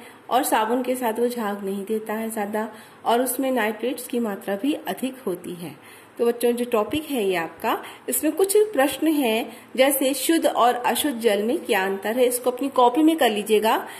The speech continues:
शुद्ध और अशुद्ध जल में क्या अंतर है ये ऊपर लिखा हुआ है कि शुद्ध जल पारदर्शी होता है, साबुन के साथ झाग देता है और इसमें नाइट्रेट्स इत्यादि की मात्रा निर्धारित होती है,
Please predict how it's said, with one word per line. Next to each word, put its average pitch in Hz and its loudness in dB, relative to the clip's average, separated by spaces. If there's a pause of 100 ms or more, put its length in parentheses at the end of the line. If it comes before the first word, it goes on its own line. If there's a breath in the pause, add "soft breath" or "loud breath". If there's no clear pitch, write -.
(160 loud breath)
शुद्ध 277 0
और 269 6
अशुद्ध 247 2
जल 240 4
में 247 0
क्या 220 0
अंतर 208 -2
है 269 -2
ये 240 -2
ऊपर 196 -2
लिखा 196 -4
हुआ 254 2
है 285 0 (340 loud breath)
कि 269 -4
शुद्ध 233 -2
जल 233 2
पारदर्शी 202 -2
होता 240 0
है, 240 2
साबुन 202 -4
के 214 -8
साथ 202 -4
झाग 196 -4
देता 220 -2
है 226 2
और - -2
इसमें 233 -4
नाइट्रेट्स 202 -4
इत्यादि 180 -4
की 262 -8
मात्रा 240 -2
निर्धारित 269 2
होती 156 -8
है, 165 -10